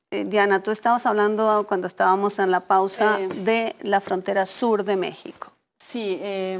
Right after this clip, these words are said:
Speaker 2: México tiene, ha desarrollado una ley de migración de los u-, en los últimos cinco años y, de hecho, em, ellos también establecen, bueno, no como una ilegalidad, sino una irregularidad.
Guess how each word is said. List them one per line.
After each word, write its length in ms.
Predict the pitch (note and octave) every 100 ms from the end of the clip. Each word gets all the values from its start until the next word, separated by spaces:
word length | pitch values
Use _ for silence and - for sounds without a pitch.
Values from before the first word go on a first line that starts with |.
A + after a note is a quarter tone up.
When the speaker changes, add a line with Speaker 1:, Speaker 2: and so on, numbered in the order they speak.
| F3+ F3+ F3+ F3+
Speaker 2:
México 880 | G3+ F#3+ G#3+ - A#3 A3 G#3+ F3+ - -
tiene, 680 | F#3+ F#3 F3+ F#3 G3 G3+ - -
ha 80 | F#3+
desarrollado 520 | F#3 G3+ G#3 F#3+ D#3+
una 140 | E3
ley 140 | F3+ F#3
de 100 | G3
migración 920 | G3 E3+ - - F#3+ F3+ F3 F3 F#3+ _ _ -
de 160 | F3+
los 240 | D#3 D#3 -
u-, 80 | E3
en 160 | F3
los 140 | E3 D#3+
últimos 320 | D#3+ F3 F#3+
cinco 340 | F3 D#3+ -
años 480 | F#3 F3+ F3+ F#3+ F#3 -
y, 340 | B3 B3 C4 C4+ F#3
de 220 | G3+ F#3
hecho, 640 | F3+ G#3+ G#3+ G#3+ G#3+ G#3+ - _ _ _ _ _ _ -
em, 340 | G3+ F#3+ F#3
ellos 260 | G#3 F#3+ G3
también 260 | A3 G3 F3
establecen, 880 | F3 G#3 F#3+ E3+ E3 - F3+ F#3+
bueno, 220 | G#3 F3+ E3
no 300 | F#3+ G3 F#3+
como 400 | A3 A3+ A3+ G#3
una 320 | F3 E3+ E3+
ilegalidad, 1160 | F#3+ G3+ G3+ G3+ F#3+ E3 D#3+ D3 C#3 C#3 C#3 -
sino 320 | - F#3+ D#3 C#3+
una 200 | C#3+ D#3
irregularidad. 720 | E3+ F3+ F#3 E3 D#3 C#3